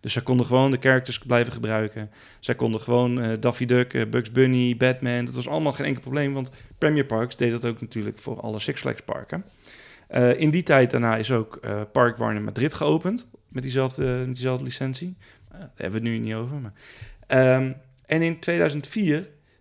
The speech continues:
eh, ging het weer in de verkoop. De complete Premier, eh, Premier Parks groep. En werd het overgenomen uiteindelijk door Star Parks.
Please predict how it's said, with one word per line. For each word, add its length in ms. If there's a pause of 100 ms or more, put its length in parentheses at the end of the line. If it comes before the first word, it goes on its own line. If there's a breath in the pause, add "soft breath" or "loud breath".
(160)
eh, 360 (140)
ging 220
het 80
weer 200
in 80
de 60
verkoop. 520 (480)
De 80
complete 420
Premier, 380
eh, 200 (100)
Premier 280
Parks 400
groep. 360 (800)
En 340
werd 140
het 100
overgenomen 400
uiteindelijk 160
door 100
Star 340
Parks. 440